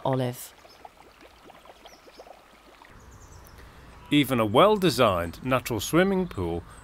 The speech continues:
Speaker 2: will have periods of excessive slippery biofilm on submerged surfaces. Olive will inhibit this growth.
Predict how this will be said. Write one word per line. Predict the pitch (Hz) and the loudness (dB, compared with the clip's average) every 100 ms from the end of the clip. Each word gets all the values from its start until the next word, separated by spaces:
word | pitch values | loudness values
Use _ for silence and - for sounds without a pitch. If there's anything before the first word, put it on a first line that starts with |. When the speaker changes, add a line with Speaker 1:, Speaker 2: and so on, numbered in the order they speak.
| - | -2
Speaker 2:
will | 190 | 0
have | 156 - | 0 0
periods | 180 143 120 120 | 2 6 6 2
of | 131 | 0
excessive | 160 - - 113 - 139 | 0 0 0 0 0 -4
slippery | - - 113 - 107 | -4 -2 -2 -2 -4
biofilm | 107 127 165 185 170 131 98 92 - | 0 4 6 4 2 0 0 -2 -4
on | 156 | -4
submerged | - 190 170 110 95 - | -2 -2 0 0 0 -4
surfaces. | - 131 151 147 - 123 87 - - - - - - - - - | 0 2 2 -2 -6 -4 -6 -10 -14 -20 -20 -20 -20 -20 -20 2
Olive | 151 175 165 | 4 6 4
will | 170 185 | 4 4
inhibit | 196 185 185 120 95 | 4 2 0 -2 -6
this | 85 | -10
growth. | - 104 87 80 - | -4 -4 -4 -6 -16